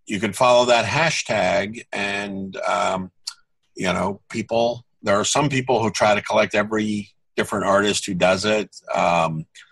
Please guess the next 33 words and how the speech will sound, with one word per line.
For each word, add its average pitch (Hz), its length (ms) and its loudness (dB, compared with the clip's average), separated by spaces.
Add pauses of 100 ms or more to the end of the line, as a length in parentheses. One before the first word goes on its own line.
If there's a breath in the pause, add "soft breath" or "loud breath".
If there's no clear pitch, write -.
(200 loud breath)
there 95 80 0
are 95 40 -2
certain 104 320 2
artists 98 460 2
whose 98 600 -2 (400)
pieces 98 500 0
are, 85 500 0
um, 50 460 -4 (640)
very 104 480 2
in 98 140 2
demand, 92 680 2
and 85 520 -4 (540 loud breath)
if - 160 -6
they 95 160 2
drop 95 320 2
art, 92 400 4
it's 90 300 -6
not 92 260 0
usually 95 340 -2
on 90 140 2
the 87 60 0
street - 360 -2
very 87 300 2
<laughs> - 80 -2
long. 123 600 0
Uh, 90 380 0 (680 soft breath)
and, 98 640 0
uh, 98 600 4 (140)
but 117 120 2
it's 113 140 2
also 120 220 2
been 110 160 -2
great 104 260 0